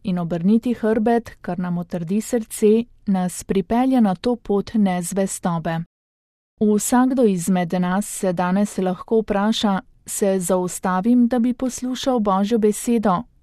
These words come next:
vzamem Sveto pismo v roke, ali mi govori, je moje srce otrdelo,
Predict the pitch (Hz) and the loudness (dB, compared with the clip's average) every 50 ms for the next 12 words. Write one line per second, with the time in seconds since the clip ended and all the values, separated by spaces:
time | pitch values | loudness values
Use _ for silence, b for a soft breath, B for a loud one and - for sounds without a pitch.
0 | _ - - 196 196 175 196 180 180 180 214 247 247 247 - - 240 254 254 247 | _ -4 -2 0 0 0 0 0 0 2 2 2 2 2 0 -2 -4 -4 -2 -2
1 | 262 247 - 254 254 240 - - 233 214 202 208 226 226 226 226 226 - 214 185 | -2 -2 0 0 -2 -2 0 0 2 2 4 4 4 4 4 2 2 0 -2 -2
2 | 170 - - _ _ - 190 190 185 180 180 175 175 170 170 165 170 185 175 170 | -4 -4 -8 _ _ -2 0 0 0 0 0 0 -2 -2 -4 -4 -2 -2 -2 0
3 | 185 196 214 247 247 202 - - _ _ _ _ _ - 196 190 185 180 175 185 | 2 2 2 2 0 -2 -2 -6 _ _ _ _ _ -2 0 0 0 0 0 0
4 | 233 254 247 - - 185 175 175 - - 262 247 214 190 - 180 170 180 180 226 | 0 0 0 -2 -2 -4 -4 -6 -4 -2 0 2 0 0 -2 -4 -4 -2 0 0
5 | 240 247 233 190 175 170 | 2 2 2 2 2 0